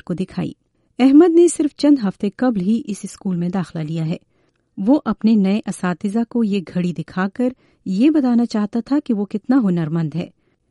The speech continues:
لیکن انگلش کی کلاس میں گھڑی بجنے لگی۔ اس کی ٹیچر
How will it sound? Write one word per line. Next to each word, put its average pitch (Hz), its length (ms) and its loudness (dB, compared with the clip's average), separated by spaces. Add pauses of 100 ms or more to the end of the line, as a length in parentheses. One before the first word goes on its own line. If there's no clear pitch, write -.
(260)
لیکن 285 260 4 (100)
انگلش 269 320 6
کی 285 80 2
کلاس 202 380 -2
میں 254 100 6 (100)
گھڑی 202 220 0
بجنے 160 320 -4
لگی۔ 156 260 -8 (580)
اس 202 140 -10
کی 208 100 -4
ٹیچر 214 260 -2